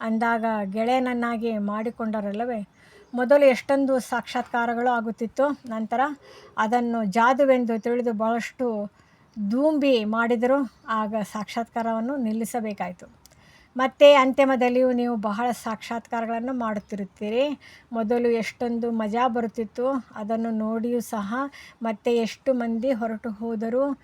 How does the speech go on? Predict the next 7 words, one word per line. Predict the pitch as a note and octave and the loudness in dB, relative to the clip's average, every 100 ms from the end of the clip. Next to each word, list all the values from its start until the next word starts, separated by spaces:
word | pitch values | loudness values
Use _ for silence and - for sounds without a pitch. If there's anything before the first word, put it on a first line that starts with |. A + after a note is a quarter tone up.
| - - _ | -16 -20 _
ಹೇಗೆ | C4+ C4+ C4+ C4 | 4 6 8 6
ಭಟ್ಟಿಯಿಂದ | A3 A#3 - C#4 B3+ B3 A#3+ A#3+ B3 | 4 0 0 2 2 2 0 0 -2
ಕೆಲವು | - A#3 A#3 | -2 -4 -2
ಇಟ್ಟಿಗೆಗಳು | A3+ G3+ B3 B3+ A#3 A#3 | -4 -4 0 0 0 -4
ಚೆನ್ನಾಗಿ | G#3 A3+ A3 A#3 A#3 A#3+ A3 | -2 -4 -2 -4 -4 -2 -4
ಸುಟ್ಟು | G3+ - A#3+ C4+ | -6 -8 -8 -4
ಹೊರಬಂದವು, | A#3 A#3 A3+ A3 A3 A#3 C4+ | -2 -2 0 -2 -2 -4 -6